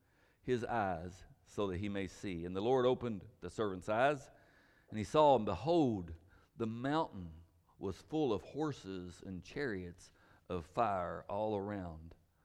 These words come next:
Elisha. And if you read the rest of the story, you'll find out that they were rescued. You see, we're often like the servant of Elisha.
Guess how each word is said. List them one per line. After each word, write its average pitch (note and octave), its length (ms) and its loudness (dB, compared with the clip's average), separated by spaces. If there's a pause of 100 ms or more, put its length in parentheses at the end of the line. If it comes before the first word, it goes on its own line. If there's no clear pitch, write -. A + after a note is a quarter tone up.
(220)
Elisha. G2 720 -2 (1700)
And E2+ 100 -12
if E2 80 -12
you F#2+ 120 -4
read G2+ 160 0
the F#2+ 80 -2
rest G2 280 2
of F2 60 -10
the F2 100 -4
story, G#2 420 0
you'll F#2+ 140 0
find G2 360 -2
out F#2+ 260 2
that D#2 220 -12
they G2 320 2
were F2+ 520 -4 (600)
rescued. F2 840 -4 (880)
You - 80 -10
see, B2 200 -2
we're B2+ 200 4
often A#2 420 4
like G#2+ 300 -2
the D#2+ 120 -12 (160)
servant F2 420 -6 (220)
of F2+ 140 -8
Elisha. F2+ 640 -6